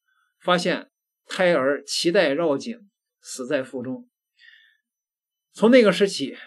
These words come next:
到今天，这对夫妻一直没有孩子。他们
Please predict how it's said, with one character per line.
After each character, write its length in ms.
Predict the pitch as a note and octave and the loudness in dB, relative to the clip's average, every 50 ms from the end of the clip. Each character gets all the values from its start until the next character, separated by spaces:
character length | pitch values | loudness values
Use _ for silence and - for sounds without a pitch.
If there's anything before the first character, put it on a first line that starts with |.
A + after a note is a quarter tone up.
| - _ _ _ _ - | -20 _ _ _ _ -2
到 120 | E3 C#3+ | -2 0
今 220 | C3+ - F3 F#3 | 0 0 -2 -2
天， 340 | F3 F3 F3 E3+ E3 D#3 - _ _ _ _ _ _ _ _ _ | -2 -2 -2 -2 -4 -4 -8 _ _ _ _ _ _ _ _ _
这 160 | - - E3 D3 | -6 -4 -4 -2
对 160 | C#3+ C3+ B2+ | -2 -4 -6
夫 180 | A#2 - C3+ | -6 -8 -8
妻 400 | C#3+ C#3 - - D3 C3+ C3 - _ | -8 -8 -8 -6 -6 -6 -6 -8 _
一 180 | _ E3 E3 C#3+ | _ -6 -6 -6
直 400 | A2+ - A#2+ A#2+ B2+ B2+ - _ _ _ _ _ _ _ _ _ _ _ _ | -6 -6 -10 -10 -12 -12 -14 _ _ _ _ _ _ _ _ _ _ _ _
没 200 | _ A2+ A#2 A#2+ | _ -10 -8 -8
有 160 | B2+ A#2 G#2 | -8 -8 -10
孩 300 | G2+ - - E2+ F#2 A2+ | -12 -14 -14 -14 -12 -12
子。 220 | - A#2+ G#2+ - _ _ _ _ _ _ _ _ _ _ _ _ _ _ _ _ _ _ _ _ _ _ _ _ _ _ _ _ _ _ _ _ _ _ _ _ _ | -12 -12 -12 -14 _ _ _ _ _ _ _ _ _ _ _ _ _ _ _ _ _ _ _ _ _ _ _ _ _ _ _ _ _ _ _ _ _ _ _ _ _
他 180 | - - F3+ G3 | -6 -4 -2 -2
们 260 | G3 F3 B2 - | -2 -2 -4 -6